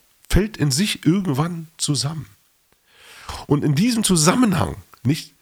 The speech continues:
Zusammenhang, sondern Zusammenhang, ja doch, ja, es fällt in sich Zusammenhang,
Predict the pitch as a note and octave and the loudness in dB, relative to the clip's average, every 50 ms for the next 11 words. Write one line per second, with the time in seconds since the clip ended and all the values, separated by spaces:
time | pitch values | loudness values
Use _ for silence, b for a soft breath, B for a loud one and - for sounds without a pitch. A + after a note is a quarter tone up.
0 | _ _ _ - - A#2+ A2 F#2+ G#2+ B2+ D3+ F#3+ G#3+ A3+ G3+ D3+ C#3+ G3+ B3+ A3+ | _ _ _ -4 -2 0 0 2 4 4 4 4 4 4 2 2 2 2 2 2
1 | A3 G#3 A#2 A#2 A#2 B2 - - - _ - - C#3 B2+ E3+ G#3+ A3+ E3+ C3+ B2+ | 2 2 2 2 2 2 -2 -6 -8 _ -2 0 2 2 2 2 0 0 0 -2
2 | - E2+ - B2 D#3+ G#3 G3+ - - - _ _ _ - C3+ F3 F3+ - - - | -2 0 0 0 0 0 -2 -6 -10 -16 _ _ _ -4 -4 -4 -4 -6 -4 -2
3 | - - - D#3+ C#3 C3 D#3 - - C3 B2 D#3+ E3+ D3+ A#2+ A2 A#2+ E3 | -2 -2 -2 -2 -4 -2 -4 -4 -4 -2 -2 -2 -2 -2 -4 -4 -6 -8